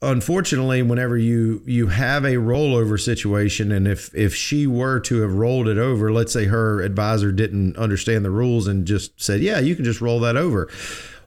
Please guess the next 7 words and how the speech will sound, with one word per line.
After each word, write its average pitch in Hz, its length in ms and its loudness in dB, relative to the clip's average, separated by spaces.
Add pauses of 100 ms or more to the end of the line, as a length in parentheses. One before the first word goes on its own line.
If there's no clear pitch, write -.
Well, 143 160 0
you 143 100 0
can't 170 440 2
unmix 143 540 0
coffee 123 480 0
and 92 120 -2
cream. 95 360 -2